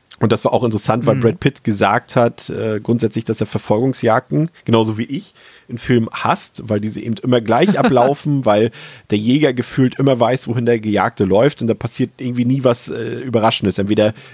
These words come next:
Speaker 1: wird man am Ende, wird er am Ende gefasst oder eben nicht. Also da kann nichts anderes passieren, so geführt. Und deshalb hat Fincher gesagt, okay, Brad, den Punkt gebe ich dir, wir machen das jetzt mal anders. Ich laufe jetzt sogar mit, mit dir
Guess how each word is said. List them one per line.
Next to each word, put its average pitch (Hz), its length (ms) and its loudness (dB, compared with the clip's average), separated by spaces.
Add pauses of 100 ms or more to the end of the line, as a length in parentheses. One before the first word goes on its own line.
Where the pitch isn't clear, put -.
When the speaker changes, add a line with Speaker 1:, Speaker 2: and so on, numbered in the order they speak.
Speaker 1:
wird 120 140 -2
man 120 100 2
am 110 80 -2
Ende, 120 220 -2
wird 123 100 2
er 120 60 4
am 113 80 0
Ende 120 160 4
gefasst - 320 -6
oder 123 100 2
eben 110 120 4
nicht. - 300 0
Also 95 120 -8
da 98 80 0
kann 120 160 -2
nichts 110 160 -2
anderes 110 240 2
passieren, 90 340 -2
so 92 80 0
geführt. 107 400 0
Und 104 180 0
deshalb 113 380 2 (260)
hat 104 220 -2 (100)
Fincher 147 300 -2
gesagt, 131 240 0
okay, 139 360 0 (440)
Brad, 139 380 0
den 127 100 -4
Punkt 135 200 -6
gebe 139 120 0
ich 165 80 -6
dir, 160 160 2
wir 127 60 4
machen 123 180 2
das 123 100 -2
jetzt - 200 -2
mal 110 80 2
anders. 175 400 0 (260)
Ich 117 140 -4
laufe 139 240 4
jetzt 127 100 -2
sogar 127 220 2
mit, 131 340 2 (220)
mit - 240 2
dir 131 260 2